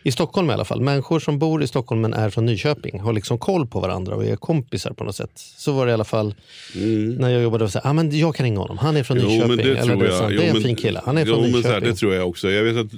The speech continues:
Speaker 2: det är mycket Lund-, Lundabor i Stockholm och de är väldigt... Så här,
Speaker 1: Ja, som
Speaker 2: patriotiska.
Speaker 1: håller ihop, liksom.
Speaker 2: Eller så här, det är väl mycket människor från hela Sverige.
Speaker 1: Jo,
Speaker 2: Så jag bara
Speaker 1: jo.
Speaker 2: menar att
Speaker 1: Jo, jo.
Speaker 2: vissa tycks
Speaker 1: Mm.
Speaker 2: hålla ihop mer eller,
Speaker 1: Mm.
Speaker 2: mer än andra.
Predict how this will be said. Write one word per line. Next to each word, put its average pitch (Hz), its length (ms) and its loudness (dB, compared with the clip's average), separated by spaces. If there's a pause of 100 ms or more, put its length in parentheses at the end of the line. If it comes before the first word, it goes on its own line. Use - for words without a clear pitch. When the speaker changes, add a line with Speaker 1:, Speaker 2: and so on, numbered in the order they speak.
(200)
Speaker 2:
det 117 60 2
är 120 60 4
mycket 123 280 0
Lund-, 107 600 0 (440)
Lundabor 120 800 0
i 85 40 0
Stockholm 80 560 -6
och 95 60 -6
de 120 240 0
är 98 80 2
väldigt... 101 440 -2
Så - 120 -6
här, 143 60 0
Speaker 1:
Ja, 135 100 2
som 139 140 0
Speaker 2:
patriotiska. 123 80 2
Speaker 1:
håller 127 180 2
ihop, 131 320 -2
liksom. - 280 -8
Speaker 2:
Eller 87 180 0
så 90 100 -4
här, 78 40 -4
det 80 80 -2
är 80 40 -2
väl 90 100 -2
mycket 90 320 -4
människor 82 340 -4
från 76 160 -10
hela 80 220 -10
Sverige. 127 320 -4
Speaker 1:
Jo, 143 120 2
Speaker 2:
Så 190 60 0
jag 113 80 -2
bara 98 100 0
Speaker 1:
jo. 95 40 0
Speaker 2:
menar 98 220 2
att 113 80 0
Speaker 1:
Jo, 156 100 2
jo. 110 60 0
Speaker 2:
vissa 110 320 -2 (360)
tycks - 280 -6
Speaker 1:
Mm. 139 180 4
Speaker 2:
hålla 107 180 2
ihop 107 320 -4
mer 82 220 -2
eller, 80 320 -4
Speaker 1:
Mm. 147 240 4
Speaker 2:
mer 78 100 -4
än 85 100 -4
andra. 98 380 -2